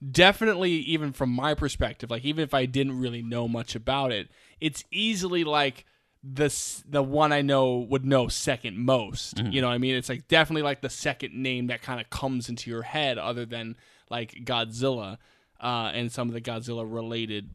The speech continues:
Speaker 1: monsters. It's like, once you kinda go through that, like, Gamera is, like, the, the second kind of monster world that, that kind of enters your, the cultural landscape. So it is interesting that it never really got to those heights, but it still is something that kinda permeates on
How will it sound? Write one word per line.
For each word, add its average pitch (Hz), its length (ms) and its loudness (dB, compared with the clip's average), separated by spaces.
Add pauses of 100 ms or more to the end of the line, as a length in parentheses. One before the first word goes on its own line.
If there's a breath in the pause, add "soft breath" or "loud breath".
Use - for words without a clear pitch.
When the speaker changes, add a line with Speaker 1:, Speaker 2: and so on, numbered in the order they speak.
Speaker 1:
monsters. 127 580 0
It's - 80 -14
like, 113 160 -8
once 143 220 -2
you 131 80 -4
kinda 123 240 -6
go 113 160 -6
through 113 160 -10
that, 135 400 -2
like, 120 180 -6
Gamera 165 340 4
is, 143 240 2
like, 123 200 -2
the, 120 320 -2
the 120 160 -4
second 131 480 -2
kind 120 240 -4
of 110 80 -6
monster 120 440 -2
world 113 500 0
that, 98 160 -6 (240)
that 117 120 -6
kind 113 180 -4
of 101 160 -4
enters 123 400 -2
your, 104 300 -6 (220)
the 123 100 -10
cultural 107 460 -4
landscape. 113 560 -6 (340 loud breath)
So 165 140 6
it 190 60 12
is 190 100 8
interesting 185 320 2
that 160 140 4
it 143 40 -2
never 160 240 6
really 147 220 4
got 135 240 0
to 139 80 -2
those 127 200 0
heights, 165 220 2
but 139 160 -2
it 123 100 -4
still 190 460 2
is 175 120 0
something 160 340 0
that 147 160 0
kinda 131 160 -2
permeates 139 640 0
on 120 220 0